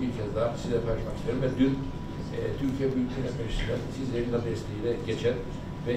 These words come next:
iki devletli savunan tezkere içinde Sayın Türkiye Cumhuriyeti Büyük Millet Meclisi Başkanı Numan Nur ve hep birlikte çok teşekkür ederim. Ziyaretinizden dolayı duyduğum büyük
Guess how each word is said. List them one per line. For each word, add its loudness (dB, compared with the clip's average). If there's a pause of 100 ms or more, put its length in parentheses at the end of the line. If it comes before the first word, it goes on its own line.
iki -4
devletli 0
savunan 2 (160)
tezkere 2
içinde 0 (520)
Sayın 0 (280)
Türkiye -2
Cumhuriyeti 6
Büyük 4
Millet 0
Meclisi 0
Başkanı 0 (320)
Numan 0
Nur 0
ve 0 (380)
hep 2
birlikte 0 (420)
çok 2 (100)
teşekkür -2
ederim. -2 (420)
Ziyaretinizden 8
dolayı 6 (180)
duyduğum 2
büyük 2